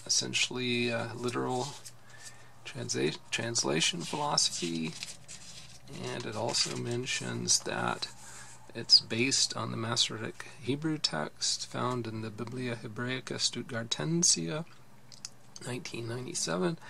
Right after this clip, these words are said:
and the Greek text in the twenty fourteen editions of, uh, U B S five and N A twenty-eight, the United Bible Society's fifth edition.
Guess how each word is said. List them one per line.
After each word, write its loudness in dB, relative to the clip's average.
and 2
the 0
Greek 0
text 0
in -4
the -6
twenty 0
fourteen 0
editions 2
of, -4
uh, -4
U 0
B 0
S 4
five -4
and -6
N -4
A -4
twenty-eight, -8
the -8
United -6
Bible -6
Society's 2
fifth -4
edition. -2